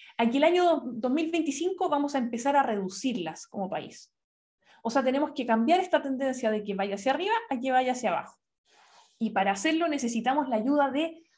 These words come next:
todos. Además de, por supuesto, las plantas de energía solar y todo eso, tenemos que todos contribuir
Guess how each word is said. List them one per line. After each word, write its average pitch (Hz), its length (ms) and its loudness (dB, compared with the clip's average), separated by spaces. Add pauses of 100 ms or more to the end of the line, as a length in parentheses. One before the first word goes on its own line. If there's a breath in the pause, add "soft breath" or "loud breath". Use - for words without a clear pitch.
(120)
todos. - 460 0 (240 loud breath)
Además 202 400 4
de, 311 80 2
por 302 140 0
supuesto, 294 420 0
las - 140 0
plantas 233 320 2
de 196 80 -2
energía 196 240 -2
solar 302 460 2
y 247 100 -4
todo 330 180 6
eso, 392 220 4 (420 loud breath)
tenemos 269 300 0
que 233 140 -6
todos 349 340 -2
contribuir 220 880 -2